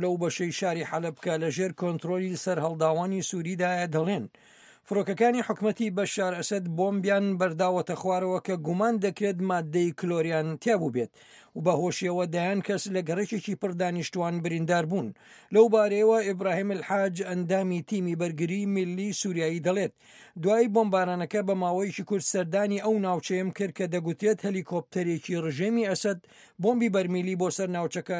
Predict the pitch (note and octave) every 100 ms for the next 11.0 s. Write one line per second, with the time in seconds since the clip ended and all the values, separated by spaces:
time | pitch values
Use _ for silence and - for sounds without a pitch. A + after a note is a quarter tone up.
0 | E3 F3 D#3+ F3+ F3 E3+ F#3 F3+ D#3 D#3+
1 | D3+ F#3+ G3+ G3 D#3 D3+ - F3+ F3 F3
2 | - - G3+ G#3+ F3+ F#3 F3 E3+ F3+ F3+
3 | D#3+ E3 D#3+ F3 F#3 E3 E3+ D#3+ D#3 G3
4 | G3+ F#3 G#3 F#3+ - - - G#3 G3 -
5 | F#3+ E3+ F3+ F3 - F3+ B3 A3 F3+ -
6 | G3 F#3+ F#3+ - G3 F3 E3 D3+ E3 F#3
7 | A3 A3 - F#3 F3+ F#3 F#3 F#3+ F#3 F3+
8 | F#3 C#3+ F#3 C#3 F#3 E3+ - - - F#3
9 | G#3 F#3 E3+ F3+ F3 F3 F3 G3+ F#3+ D#3
10 | E3 F#3 E3+ D#3+ D#3+ D#3 D3+ D3+ E3+ E3+